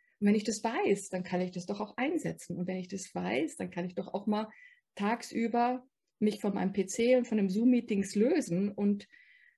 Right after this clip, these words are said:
auch arbeiten gehen, indem ich über die Felder unterwegs bin. Und das fände ich einen schönen, modernen, kreativen Gedanken.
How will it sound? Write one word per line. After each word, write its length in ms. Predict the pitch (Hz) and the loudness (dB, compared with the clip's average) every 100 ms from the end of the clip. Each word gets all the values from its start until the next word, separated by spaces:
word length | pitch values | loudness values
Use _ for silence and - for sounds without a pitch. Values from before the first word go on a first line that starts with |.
| _ _ _ _ _ _ | _ _ _ _ _ _
auch 400 | - 196 302 - - | 0 6 6 4 -2
arbeiten 680 | 202 214 202 180 196 202 | 2 2 0 -2 0 0
gehen, 420 | 196 190 214 233 - | 2 2 0 -2 0
indem 360 | 262 202 185 190 | 0 4 2 2
ich 120 | 202 | -2
über 140 | 254 | -2
die 100 | 285 | -2
Felder 280 | - 370 226 | 0 2 2
unterwegs 520 | 175 160 156 147 - | 0 -4 -6 -10 -10
bin. 180 | 170 165 | -8 -6
Und 100 | - | -4
das 120 | 202 | -4
fände 180 | 214 214 | -4 -6
ich 80 | - | -2
einen 160 | 180 180 | -2 -2
schönen, 640 | - 226 269 302 302 339 | 0 2 4 4 4 2
modernen, 680 | 226 196 180 180 226 254 254 | 0 2 2 2 2 -2 -4
kreativen 640 | - 196 208 208 208 202 | -2 -2 -2 -2 -2 -2
Gedanken. 640 | 202 202 170 170 135 156 | -2 -2 -4 -4 -8 -10